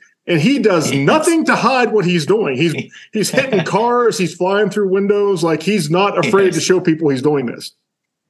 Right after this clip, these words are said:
Speaker 2: No, he's just in a back alley somewhere.
Speaker 1: Yeah.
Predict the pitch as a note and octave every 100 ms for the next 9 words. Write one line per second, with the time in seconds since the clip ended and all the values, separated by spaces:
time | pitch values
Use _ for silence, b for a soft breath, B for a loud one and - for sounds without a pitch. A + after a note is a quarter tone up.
0 | _ - A2+ A2 F2+ F2 _ _ - A#2+
1 | B2+ B2+ G2 F2 F2+ F2+ F2 F#2 D#2 -
2 | D#2+ G#3+ D#2